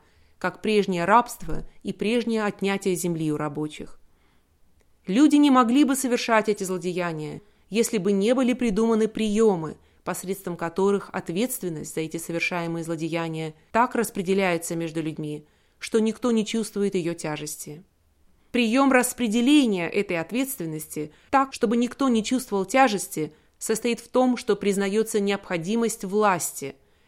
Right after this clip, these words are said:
которая для блага подданных людей должна предписывать эти злодеяния.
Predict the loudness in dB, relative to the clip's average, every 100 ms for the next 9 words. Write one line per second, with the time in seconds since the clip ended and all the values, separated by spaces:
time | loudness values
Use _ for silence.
0 | _ _ _ -6 2 4 6 4 4 2
1 | 4 4 4 2 2 2 2 2 -2 -4
2 | 0 0 -2 -6 _ -2 0 2 0 0
3 | -2 -2 -4 -4 -4 -6 -8 -2 -2 0
4 | -4 -2 -2 -2 -2 -6